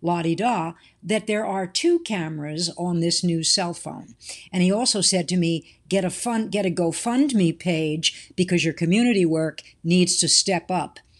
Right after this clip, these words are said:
So, what's the moral of the story? The technology can help you. Don't resist. Don't be a Luddite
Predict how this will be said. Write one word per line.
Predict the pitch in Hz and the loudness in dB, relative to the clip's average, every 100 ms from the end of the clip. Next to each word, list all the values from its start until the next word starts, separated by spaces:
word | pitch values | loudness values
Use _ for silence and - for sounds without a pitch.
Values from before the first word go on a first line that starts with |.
| - - | -18 -4
So, | - 262 165 - - _ - | 0 2 0 -4 -16 _ -6
what's | 247 277 | -2 0
the | 320 | 2
moral | 269 254 247 | 2 0 -4
of | 226 | 0
the | |
story? | 214 - 214 175 147 - - _ - | 0 2 0 -2 -4 -12 -18 _ -10
The | 190 | -8
technology | 190 214 214 220 302 320 240 269 | -4 -6 -4 -4 -2 -4 -2 -4
can | 254 254 240 | -2 -2 -2
help | 185 208 262 269 | -2 -2 -2 -2
you. | 208 170 139 127 _ _ - | 0 2 0 -6 _ _ -2
Don't | 214 262 294 269 | 4 4 4 2
resist. | 277 208 262 262 - - - - _ - | 2 2 2 2 2 0 -4 -8 _ -2
Don't | 190 190 190 185 185 | 0 2 2 0 -2
be | 185 180 175 170 | 0 4 4 2
a | 180 170 | -2 -4
Luddite | 165 196 175 151 143 | -2 -2 -2 -4 -8